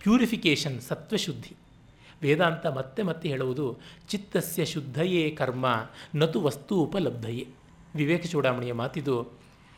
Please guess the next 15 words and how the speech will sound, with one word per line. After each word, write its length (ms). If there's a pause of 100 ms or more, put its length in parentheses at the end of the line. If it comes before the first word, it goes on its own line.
(580)
ಸತ್ವಶುದ್ಧಿ, 800 (720)
"through 460
service 600 (640)
disinterestedly 1200
render 500 (120)
to 200
others." 380 (1400)
ಇದು 340
ನಾವು 300
ನಿಸ್ವಾರ್ಥವಾಗಿ 920
ಮಾಡಿದಂಥ 460
ಸೇವೆಯ 440
ಮೂಲಕ 320
ಆಗುತ್ತೆ 400
ಅಂತ. 200